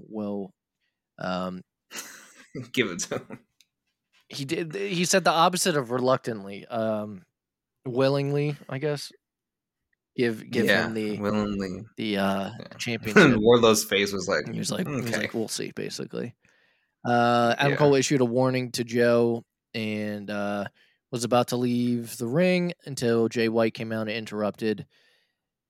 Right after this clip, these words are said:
Speaker 1: And, um, you know, Jay White, I think, was one of the first pe-, people that the masked men, uh, ended up taking out. So
Speaker 2: Yeah.
Speaker 1: then, uh, the Guns, yeah, Bullet Club Gold, uh, end up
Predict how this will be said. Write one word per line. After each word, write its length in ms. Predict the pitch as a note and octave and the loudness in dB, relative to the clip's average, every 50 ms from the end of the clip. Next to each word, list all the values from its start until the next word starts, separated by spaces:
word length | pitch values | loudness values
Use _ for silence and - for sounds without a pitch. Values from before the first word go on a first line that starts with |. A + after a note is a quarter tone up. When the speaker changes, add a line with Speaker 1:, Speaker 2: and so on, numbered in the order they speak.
| - | -8
Speaker 1:
And, 520 | - A#2 A2 A2 G#2+ G#2+ G#2 G2+ G#2 G#2+ G#2+ | -4 -4 -2 -2 -2 -2 -4 -4 -4 -2 -2
um, 580 | A2+ A2 G#2+ G#2 G#2 G#2 G2+ G2+ G2+ G2 G2+ - _ _ _ _ _ _ _ _ _ _ _ _ _ _ _ _ _ _ _ _ _ _ _ _ _ _ _ _ - | 0 0 0 0 0 -2 -2 -4 -6 -8 -10 -14 _ _ _ _ _ _ _ _ _ _ _ _ _ _ _ _ _ _ _ _ _ _ _ _ _ _ _ _ -6
you 100 | C3+ B2+ | -4 -2
know, 220 | A#2+ G2 G#2 G#2 - - - - - | -2 -2 -2 -4 -6 -10 -16 -6 0
Jay 160 | C#3+ C3 B2+ | 2 4 4
White, 200 | A#2+ B2 A#2+ A#2 | 6 4 4 4
I 40 | G#2+ | 2
think, 200 | - A#2+ A#2 A2+ | 0 -2 -4 -2
was 100 | A2+ A2+ | -2 -2
one 80 | A#2+ | -2
of 60 | A#2 A2+ | -2 -2
the 60 | A2 | -2
first 260 | - A#2 A2 - - | -2 0 -2 0 -2
pe-, 220 | - B2 A2+ A2+ - _ _ - - | -2 -2 -2 -4 -6 _ _ -14 -6
people 300 | - B2 A2 - A2+ G#2+ | -6 -4 -2 -2 -2 -2
that 180 | A2 G#2+ - | -2 -2 -2
the 240 | - A2+ G#2 G#2 G2+ G2+ | -2 -2 -2 -2 -2 -4
masked 520 | G2+ G#2 G#2 G2+ - - - - - - _ _ - | -4 -6 -6 -4 -6 -8 -8 -10 -14 -20 _ _ -12
men, 500 | A#2 A2 G#2 G2+ G2+ G2+ G2 G2 - - _ - | -8 -6 -6 -6 -6 -8 -10 -14 -16 -20 _ -12
uh, 240 | G#2 G2 F#2+ G2 G2+ | -8 -8 -8 -8 -8
ended 180 | A2 G#2 G#2 G2 | -10 -10 -10 -10
up 100 | F2+ - | -10 -8
taking 400 | - G#2+ G2+ - G2 F#2+ F#2+ F#2+ | -8 -8 -8 -8 -10 -14 -12 -12
out. 260 | F#2 F#2 F#2+ F#2 _ _ _ _ _ _ _ _ _ _ _ _ _ _ _ _ _ - - - - - - - - - _ | -10 -10 -10 -12 _ _ _ _ _ _ _ _ _ _ _ _ _ _ _ _ _ -20 -20 -20 -20 -20 -20 -20 -20 -18 _
So 120 | - - D#3 | -4 0 4
Speaker 2:
Yeah. 40 | |
Speaker 1:
then, 560 | D#3 F3 E3+ E3+ E3 E3 E3 E3+ E3 D#3+ D3+ - | 4 6 6 6 6 4 4 2 2 0 0 0
uh, 320 | - D3 C#3 C3+ C3 C3 | 2 2 4 4 4 4
the 100 | B2+ C#3 | 2 2
Guns, 560 | C3+ C3 D#3 D3+ D3 D3 D3 D3 C#3+ - - - - | 2 4 4 6 6 4 2 0 -2 -4 -4 -4 -2
yeah, 200 | D3+ B2+ B2 A2+ | 0 0 0 0
Bullet 300 | A2 - D3+ D#3 D#3 D3 | 2 2 4 4 4 2
Club 180 | - D3 B2+ A#2+ | 2 0 0 2
Gold, 440 | C3 C3 C3 B2+ B2+ B2+ B2 A#2+ A2+ A#2+ - _ _ - | 2 4 6 6 4 4 2 -2 -6 -14 -18 _ _ -12
uh, 160 | A#2+ A2+ A2 A2+ | -8 -6 -4 -4
end 160 | A2+ A2+ A#2 | -4 -2 -2
up 120 | A2+ A2 | -4 -6